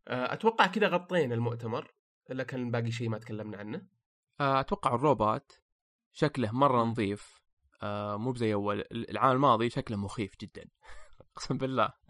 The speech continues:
Speaker 1: هذا
Speaker 2: تحس
Speaker 1: قصدك
Speaker 2: إنه
Speaker 1: اللي يسوي العملية؟
Speaker 2: إيه، ال-، الروبوت اللي يسوي العملية.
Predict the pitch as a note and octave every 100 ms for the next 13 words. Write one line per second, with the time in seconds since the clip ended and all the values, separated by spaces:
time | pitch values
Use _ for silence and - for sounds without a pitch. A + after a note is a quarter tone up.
0 | _ G3 A#3+ A#3 E3+ B2+ C3+ C#3+ D3 B2
1 | A#2+ C3+ D3 B2 C3 C3+ C3+ D3 G3 -
2 | _ _ _ _ - D3 B2+ B2 C3 C#3
3 | A#2+ G#2+ A#2+ G#2+ A2+ A#2 A2 C#3